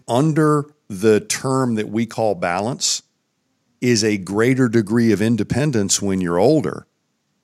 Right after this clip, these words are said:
and a higher degree of performance when you're younger. Now,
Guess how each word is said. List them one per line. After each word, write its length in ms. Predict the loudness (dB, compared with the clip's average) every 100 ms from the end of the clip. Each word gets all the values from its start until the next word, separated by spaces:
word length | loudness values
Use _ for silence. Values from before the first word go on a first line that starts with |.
| _
and 220 | -4 -2 -2
a 80 |
higher 480 | -4 -2 0 2 0
degree 400 | -2 -4 -2 0
of 160 | 0 -4
performance 760 | -8 -8 -6 -4 -4 -4 -4
when 200 | -4 -4
you're 180 | -4 -4
younger. 500 | -2 -2 -2 -6 -6
Now, 340 | -2 0 -2